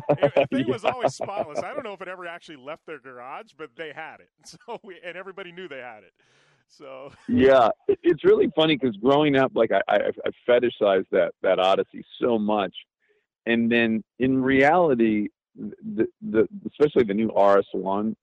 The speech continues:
Speaker 2: it, it's actually the thing you fantasized about. Like, if you drive, I've driven one since now, like a Pilot four hundred, and they're certainly fun, but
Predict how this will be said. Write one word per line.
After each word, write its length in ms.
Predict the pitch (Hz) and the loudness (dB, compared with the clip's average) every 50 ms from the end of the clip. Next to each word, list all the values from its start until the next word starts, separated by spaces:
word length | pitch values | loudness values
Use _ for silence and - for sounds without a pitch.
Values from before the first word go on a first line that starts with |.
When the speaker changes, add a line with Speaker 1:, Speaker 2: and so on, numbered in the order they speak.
| _ _ - | _ _ -4
Speaker 2:
it, 100 | 113 113 - | -4 -2 2
it's 220 | 120 131 - - | 0 0 2 4
actually 400 | 156 151 156 147 - - 135 131 | 4 4 4 2 -2 -2 -2 -2
the 140 | 117 107 107 _ - | 0 0 -2 _ -2
thing 180 | 123 117 113 | -2 0 0
you 140 | 104 98 87 - _ - | 0 -2 -4 -6 _ -4
fantasized 600 | 104 101 101 95 87 - - 78 76 - - _ | -2 0 0 -2 -4 -2 -2 -2 -2 -2 -6 _
about. 220 | - - 80 80 - | -6 -4 -4 0 2
Like, 120 | 113 131 | 2 0
if 60 | 127 156 | 0 -4
you 100 | 226 302 | -6 -6
drive, 300 | 233 175 123 113 110 101 | 0 2 4 4 6 4
I've 180 | 104 120 123 - | 4 2 0 2
driven 380 | - 113 107 92 104 104 101 | 2 2 2 2 2 -2 0
one 220 | 98 98 95 92 92 - - | -2 -2 -2 -4 -6 -6 -6
since 180 | 101 95 95 _ - | -6 -6 -6 _ -4
now, 220 | 101 101 104 104 | -2 0 0 2
like 160 | 92 85 82 - | 0 0 -2 -4
a 60 | 78 | -10
Pilot 420 | - - 85 90 92 90 90 90 _ - | -6 -2 0 0 2 0 -2 -4 _ -4
four 180 | - 92 90 | -2 -2 -2
hundred, 300 | 98 90 90 92 95 101 | -2 -4 -6 -4 -4 -2
and 160 | - 151 170 175 | 0 2 2 2
they're 140 | 160 123 - - | 2 2 0 2
certainly 320 | 131 135 - - 104 95 - - | 2 2 2 2 -6 -10 -6 -2
fun, 220 | - 107 98 95 92 | -2 0 0 0 0
but 180 | 82 95 - | 0 -2 -2